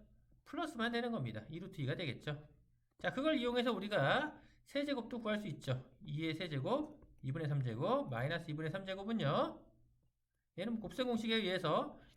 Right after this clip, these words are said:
이 친구의 세제곱이죠. 이 루트 이의 세제곱 마이너스 삼, 얘네들 곱한 거 일이니까. 그리고 여기에 다시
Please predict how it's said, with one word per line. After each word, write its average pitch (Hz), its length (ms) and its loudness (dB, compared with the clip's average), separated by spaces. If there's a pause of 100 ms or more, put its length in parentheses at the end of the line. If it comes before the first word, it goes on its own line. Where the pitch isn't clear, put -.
이 185 80 -8
친구의 254 280 -4
세제곱이죠. 247 680 -2
이 160 120 -6
루트 185 280 -10
이의 208 440 0 (720)
세제곱 269 480 0
마이너스 180 920 0
삼, 285 480 2 (280)
얘네들 190 220 -4
곱한 170 240 -2
거 170 80 0
일이니까. 190 760 2
그리고 143 240 0
여기에 127 240 0
다시 185 520 -2